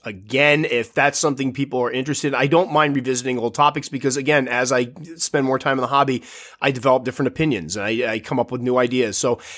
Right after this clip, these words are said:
it's something I wouldn't mind revisiting. I'm not hitting it in this one because it wasn't really the question Mark asked, and, uh,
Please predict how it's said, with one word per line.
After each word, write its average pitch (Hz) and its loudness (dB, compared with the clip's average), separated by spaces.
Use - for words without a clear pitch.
it's 143 0
something 180 4
I 175 8
wouldn't 170 4
mind 160 6
revisiting. 147 2
I'm 117 0
not 143 4
hitting 143 0
it 127 -2
in 123 -4
this 127 0
one 131 2
because 120 -4
it 101 -6
wasn't 113 -4
really 110 -2
the 107 -6
question 113 -4
Mark 95 -6
asked, 147 0
and, 107 -4
uh, - -6